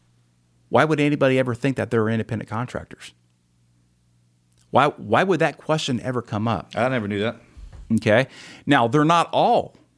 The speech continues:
Speaker 1: independent contractors because the V A has cleverly, cleverly packaged this to be very convenient for them and to be very profitable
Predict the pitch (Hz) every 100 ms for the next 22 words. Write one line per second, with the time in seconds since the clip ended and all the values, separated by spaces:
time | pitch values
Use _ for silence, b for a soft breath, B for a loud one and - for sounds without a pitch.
0 | _ _ _ _ 110 95 104 87 - 87
1 | 78 90 76 - 101 - 123 131 131 123
2 | 151 185 180 127 - - 131 180 262 147
3 | 107 107 127 - _ _ _ - 139 202
4 | 285 185 127 123 - - 277 - 107 101
5 | 104 120 - B B B - 127 139 117
6 | 143 185 185 156 120 214 214 104 - 107
7 | 87 85 - B B - 131 127 147 110
8 | 156 202 202 190 - b b - - -
9 | 214 214 117 98 85